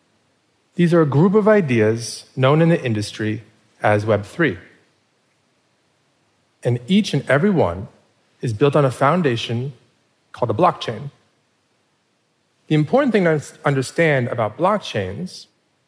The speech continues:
is that they remove the need for an intermediary. What do I mean by that? Well, each and every one of you, I am sure at some point, has put money in a bank account.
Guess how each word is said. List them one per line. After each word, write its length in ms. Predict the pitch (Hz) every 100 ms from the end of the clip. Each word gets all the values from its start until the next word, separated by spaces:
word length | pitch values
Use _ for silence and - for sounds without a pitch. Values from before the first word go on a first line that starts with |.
| _
is 120 | -
that 120 | 143 143
they 120 | 135
remove 880 | 127 117 131 180 214 226 214 - _ _
the 80 | 170
need 240 | 160 147
for 100 | -
an 80 | 135
intermediary. 640 | 127 127 110 95 95 101 - _ _ _ _ _ _ _ _ _ _ _ _ _ -
What 80 | 147
do 80 |
I 100 | 139
mean 220 | 135 117 101
by 120 | 92
that? 200 | 55 - - _ _ _ _ _
Well, 120 | 139 202
each 200 | 208 220
and 80 |
every 160 | 180 185
one 160 | 170 156
of 120 | 143
you, 160 | 139
I 120 | 127 147
am 100 | 170
sure 220 | - 123
at 100 | 123
some 240 | - 147
point, 320 | - 107 104 - _
has 180 | - 139
put 200 | - 147
money 440 | 131 135 147 151 147 - _ -
in 80 | 143
a 20 |
bank 200 | 156 123
account. 460 | 101 90 - -